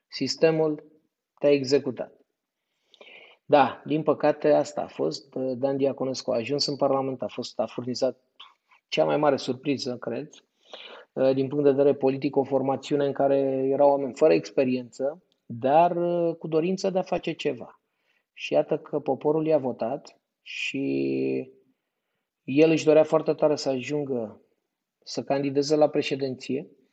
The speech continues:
N-a mai avut ocazia pentru că alții au, uh, înțeles că poate reprezenta un pericol și au făcut totul pentru a-l condamna și pentru a-l scoate din viața publică și în momentul ăla i-au fărâmițat și partidul.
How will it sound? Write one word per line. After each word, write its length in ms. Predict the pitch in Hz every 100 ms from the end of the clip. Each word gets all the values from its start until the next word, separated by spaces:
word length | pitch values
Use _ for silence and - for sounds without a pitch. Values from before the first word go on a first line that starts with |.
| _ _ _ _ _
N-a 260 | - 160 180
mai 140 | 170
avut 240 | 151 135 -
ocazia 580 | 123 170 180 170 185
pentru 340 | 170 170 151 160
că 140 | -
alții 340 | 170 170 - 156
au, 180 | 151
uh, 680 | 147 147 143 143 139 135 - _ _ _ _ _ _ _ _ _ _
înțeles 460 | 147 139 147 156
că 140 | - 139
poate 340 | - 165 160
reprezenta 580 | - 139 135 131 131 143
un 160 | 143 139
pericol 680 | 135 135 135 160 190 214 - _
și 220 | - -
au 80 | 170
făcut 320 | 156 160 170
totul 340 | 156 156 165 151
pentru 420 | - 147 143 147
a-l 160 | 135 127
condamna 560 | 139 131 131 131 160
și 140 | 160 156
pentru 220 | 143 139
a-l 80 | 131
scoate 380 | - 165 151
din 120 | 139 131
viața 320 | 139 139 120
publică 460 | - 170 180 175
și 140 | 165 -
în 60 |
momentul 440 | 170 165 165 - 160
ăla 100 | 156
i-au 280 | 151 151 143
fărâmițat 540 | 151 143 143 135 143
și 180 | 131 127
partidul. 460 | - 110 - 95